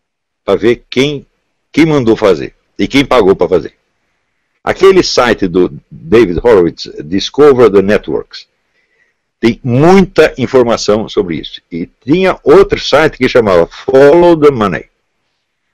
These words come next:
Eu não sei se o número é exatamente, mas alguma coisa assim, que também fazia a mesma coisa.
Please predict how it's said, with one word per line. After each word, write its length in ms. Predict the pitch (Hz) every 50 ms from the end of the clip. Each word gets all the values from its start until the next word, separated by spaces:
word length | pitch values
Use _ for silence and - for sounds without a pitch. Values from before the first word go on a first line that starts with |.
| _ _ _ _
Eu 80 | - 85
não 120 | 92 95
sei 160 | - - 117
se 40 | 101
o 40 | 101
número 260 | 95 98 101 98 87
é 20 | 82
exatamente, 480 | 87 113 113 - 92 95 87 - -
mas 140 | 104 113 -
alguma 240 | 127 127 131 135 127
coisa 200 | - 131 117 104
assim, 180 | - - 95
que 60 | 98 107
também 340 | - 160 156 143 147 151
fazia 280 | 147 151 139 117 113 131
a 60 | 127
mesma 260 | 127 127 120 113 127
coisa. 360 | 117 - - 73 65 50 101